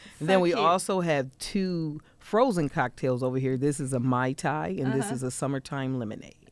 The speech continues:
Speaker 2: Okay. What's in a Mai Tai again?
Speaker 1: Ooh. It's rum is in there. <laughs> We got rum in the Mai Tai,
Speaker 2: Yeah.
Speaker 1: and we got tequila in the summertime lemonade.
Speaker 2: Oh, my gosh.
Speaker 1: <laughs>
Speaker 2: So good.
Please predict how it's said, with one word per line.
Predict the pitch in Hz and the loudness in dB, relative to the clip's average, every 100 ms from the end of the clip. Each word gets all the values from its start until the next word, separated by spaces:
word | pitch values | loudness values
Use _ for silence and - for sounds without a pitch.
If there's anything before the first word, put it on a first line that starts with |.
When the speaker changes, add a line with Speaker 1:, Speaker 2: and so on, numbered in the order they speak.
| - | -10
Speaker 2:
Okay. | 226 302 208 170 220 _ - | -10 -10 -12 -12 -16 _ -18
What's | - 285 392 | -8 -8 -6
in | 349 | -6
a | |
Mai | 269 233 262 | -4 -4 -4
Tai | 285 262 | -6 -6
again? | 269 262 262 285 - - - - | -6 -6 -6 -8 -18 -20 -20 -10
Speaker 1:
Ooh. | 135 156 131 120 101 - 156 - _ _ - - - - | 0 0 0 -4 -12 -18 -20 -20 _ _ -20 2 4 4
It's | 185 123 | 2 0
rum | 131 139 147 143 147 | 0 2 4 4 0
is | 147 123 | 2 4
in | 156 151 | 6 6
there. | 175 - | 6 4
<laughs> | 381 247 349 - - | 6 4 4 -2 -14
We | 170 185 | -4 2
got | 165 139 | 2 2
rum | 160 160 | 0 0
in | 185 | 0
the | 196 | -2
Mai | 180 160 156 | -2 -2 -2
Tai, | - 139 135 | -2 0 0
Speaker 2:
Yeah. | 139 | -2
Speaker 1:
and | 135 | -2
we | 139 | -2
got | 131 127 | -2 -4
tequila | - 123 - 165 156 156 147 | -6 -12 -8 -6 -4 -4 -4
in | 131 123 120 | -4 -4 -4
the | 120 123 - - | -4 -4 -10 -20
summertime | - 170 147 135 135 120 120 | -8 -4 -4 -4 -8 -8 -10
lemonade. | 85 71 - - - _ _ - - - | -12 -16 -20 -20 -20 _ _ -20 -20 -18
Speaker 2:
Oh, | 226 247 | -10 -8
my | 233 190 160 | -6 -6 -6
gosh. | 175 190 175 160 - - - - - | -4 -2 -2 -4 -14 -18 -20 -20 -2
Speaker 1:
<laughs> | 240 - 208 - 190 - | -2 -2 -8 -8 -18 -16
Speaker 2:
So | - 214 - 269 247 254 | -10 -10 -4 -2 -2 -2
good. | 262 247 190 156 | -2 -2 -2 -8